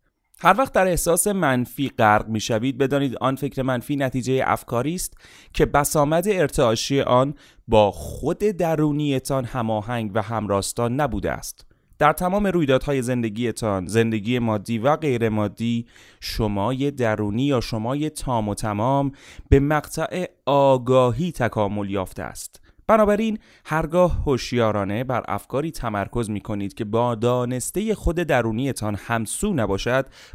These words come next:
باز هم احساس ناشی از آن حسی منفی خواهد بود.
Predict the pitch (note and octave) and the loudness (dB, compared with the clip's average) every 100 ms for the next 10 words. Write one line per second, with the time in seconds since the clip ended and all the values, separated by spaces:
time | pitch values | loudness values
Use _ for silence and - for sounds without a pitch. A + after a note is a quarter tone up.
0 | - A2 G#2+ - C3 G#2+ G#2 - G2+ A2 | 2 2 2 0 -4 -4 -6 -4 -4 -4
1 | G#2 G2+ A2 G2 E2+ G#2 G#2+ A2 - _ | -4 -4 -4 -6 -4 -2 -2 -2 -10 _
2 | - A2+ - - A2 G2+ G#2+ G#2 B2 B2+ | -6 -4 -4 -6 -6 -4 -4 -6 -10 -8
3 | A2 G2 - D#2+ - | -6 -6 -8 -14 -16